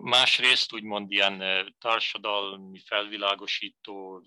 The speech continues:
jellege nyilván lenne egy hasonló jellegű népszavazásnak, de nem biztos, hogy, ö,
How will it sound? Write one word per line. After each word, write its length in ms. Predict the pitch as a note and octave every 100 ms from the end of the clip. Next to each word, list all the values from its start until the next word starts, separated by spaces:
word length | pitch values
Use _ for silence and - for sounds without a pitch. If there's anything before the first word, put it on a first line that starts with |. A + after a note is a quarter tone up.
| -
jellege 420 | G2+ G2+ G2 F#2+
nyilván 600 | G2 G2+ F#2+ F#2+ F#2+ F#2+ F#2+
lenne 280 | A2 A2 F#2
egy 140 | -
hasonló 420 | F#2+ - G2 F#2
jellegű 380 | F2+ F2 F2+ E2
népszavazásnak, 920 | F2+ F#2+ - A2 A2 G#2+ G#2 - G#2 F#2+
de 100 | F#2+
nem 160 | F#2
biztos, 420 | F2 - G2 -
hogy, 220 | - F#2 - - - _
ö, 400 | G2 E2+ F2